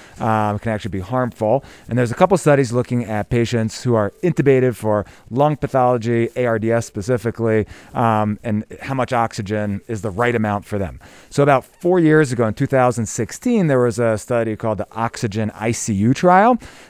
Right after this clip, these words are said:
that compared, uh, what they called liberal, so a lot of oxygen, versus conservative, less oxygen. And what they considered liberal was basically lots of oxygen, get 'em up to a hundred percent, uh, versus conservative,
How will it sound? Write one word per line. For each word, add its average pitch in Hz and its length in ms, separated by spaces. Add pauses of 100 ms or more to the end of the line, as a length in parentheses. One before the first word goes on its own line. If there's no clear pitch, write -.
that 123 240
compared, 123 640 (240)
uh, 123 180
what 117 160
they 117 100
called 104 300 (100)
liberal, 135 600
so 107 420
a 110 100
lot 113 260
of 120 80
oxygen, 135 580
versus 113 380
conservative, 120 760 (320)
less 131 320
oxygen. 101 640 (320)
And 120 400
what 131 160
they 185 140
considered 139 600
liberal 135 480
was 117 180
basically 113 600 (640)
lots 135 280
of 123 60
oxygen, 117 280
get 113 140
'em 113 60
up 110 100
to 117 80
a 104 40
hundred 117 300
percent, 110 460 (320)
uh, 107 400 (180)
versus 113 480
conservative, 143 680